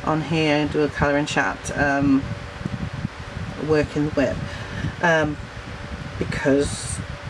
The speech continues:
it's just a nice easy one for me to catch up with, and then hopefully in the next one I'll find a book I want to colour in and just crack on with it.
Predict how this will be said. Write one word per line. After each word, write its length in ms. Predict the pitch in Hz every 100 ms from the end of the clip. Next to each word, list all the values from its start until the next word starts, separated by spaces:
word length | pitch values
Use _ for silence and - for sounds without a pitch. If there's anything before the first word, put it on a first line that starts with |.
| - - - - - - - - - - - - - - - - - - -
it's 100 | -
just 160 | 202
a 40 | 190
nice 300 | 170 160 - -
easy 340 | 170 165 156
one 240 | 160 160 160
for 120 | 165
me 180 | 160 156
to 320 | - 139 147 - - - - - - - - - - - -
catch 260 | - -
up 160 | 156 -
with, 160 | 151 147
and 160 | 156
then 320 | 160 156 160 165 - - - - - -
hopefully 720 | 339 294 - - 185 170 170
in 80 | 170
the 60 |
next 440 | 180 - - - -
one 360 | 156 151 165 170 - - - - - - - - - - -
I'll 180 | 170 170
find 360 | - 175 170
a 40 | 156
book 220 | - -
I 40 |
want 240 | 156 160 127
to 60 | -
colour 340 | - 156 151
in 300 | 151 151 151 -
and 340 | 151 151 151
just 200 | 151 -
crack 360 | - - - -
on 160 | 147 147
with 120 | 143
it. 220 | 143